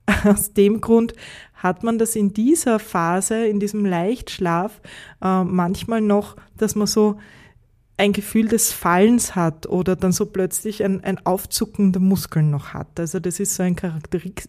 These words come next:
Charakteristikum dieser, dieser Leichtschlafphase, die ganz eben so zu Beginn des Nachtschlafs stattfindet. Und, äh, diese Phase ist auch noch sehr oberflächlich.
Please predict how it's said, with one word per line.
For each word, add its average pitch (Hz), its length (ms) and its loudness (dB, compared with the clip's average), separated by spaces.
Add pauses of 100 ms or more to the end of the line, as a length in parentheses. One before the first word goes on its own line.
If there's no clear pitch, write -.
(140)
Charakteristikum 196 1000 -2
dieser, 185 400 -2 (560)
dieser 190 200 -2
Leichtschlafphase, 165 1200 -4
die 208 180 -6
ganz 175 280 -2
eben 190 220 0
so 190 280 -2 (220)
zu 190 140 -8
Beginn 190 520 0 (420)
des - 220 -4
Nachtschlafs - 640 -8
stattfindet. 156 680 -4 (560)
Und, 190 500 4
äh, 190 260 4
diese 220 260 -2
Phase 185 400 0
ist 226 160 2
auch 196 120 0
noch 208 180 -2
sehr 185 440 2
oberflächlich. 208 1040 -2